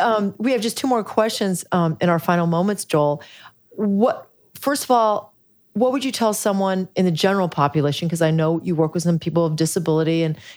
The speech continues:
you've worked with all types of people. I mean, let's face it, we all have something going on with us. But what would you say is the best way to use music in a way to be therapeutic and to be calming?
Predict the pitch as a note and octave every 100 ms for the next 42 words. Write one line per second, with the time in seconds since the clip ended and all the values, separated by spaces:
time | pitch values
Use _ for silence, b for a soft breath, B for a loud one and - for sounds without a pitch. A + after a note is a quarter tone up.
0 | B F3+ E3 F3 F3 D#3 - E3 - F3
1 | - D#3 E3+ D#3+ D#3 F3+ F3 F#3 - F#3
2 | F3+ D#3+ D#3 E3 D#3 - D#3 G3+ G3 G3+
3 | G#3 G#3 A3 A3 A3+ A#3 - _ B B
4 | B F3 A#3 G#3+ - B B - B3+ B3+
5 | C4 C4 - A3 G3+ G3 F#3+ - _ G3
6 | F3+ F3+ F#3+ F#3 F#3+ F3+ F3 G3 E3 F3+
7 | G#3 F#3+ F#3 E3+ E3 E3 D#3+ C#3+ D#3 D3+
8 | - - D#3+ C#3 F3+ E3+ - D#3 D3+ -
9 | E3 D#3 D3+ - b b b - F3 E3
10 | - - E3+ D#3 D3 - D3+ D3+ D3+ C3+
11 | -